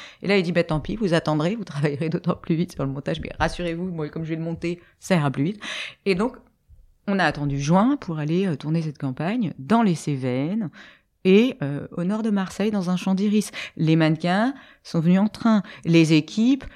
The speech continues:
sont venues en train. Et en fait, quand tu commences à mettre le doigt sur ce sujet-là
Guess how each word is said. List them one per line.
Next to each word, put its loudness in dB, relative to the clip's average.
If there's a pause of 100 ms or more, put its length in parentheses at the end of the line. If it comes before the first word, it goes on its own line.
sont -4
venues 2
en 2
train. 0
Et 4
en 4
fait, -2
quand -6
tu -14
commences 0
à -4
mettre -4
le -2
doigt 4 (120)
sur -10
ce -6
sujet-là 2